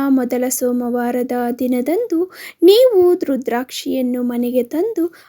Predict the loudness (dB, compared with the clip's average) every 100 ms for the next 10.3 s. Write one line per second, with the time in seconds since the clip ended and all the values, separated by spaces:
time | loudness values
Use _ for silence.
0 | _ 0 2 2 4 6 6 4 0 -2
1 | -2 -4 -6 -4 -2 -4 -8 _ -2 4
2 | 4 4 -2 -4 -4 -6 -2 -2 -2 -4
3 | -4 -4 -4 0 0 0 _ _ -2 2
4 | 2 2 -2 -4 -2 -2 -4 -8 -4 -4
5 | -4 -6 -2 2 2 2 -2 -4 -2 -2
6 | -6 _ -20 _ -4 0 0 0 -2 -2
7 | -2 0 0 2 2 2 -2 -10 -2 0
8 | 2 0 0 0 2 0 2 4 4 2
9 | 0 2 2 0 -2 -4 -6 -4 2 2
10 | 2 -4 0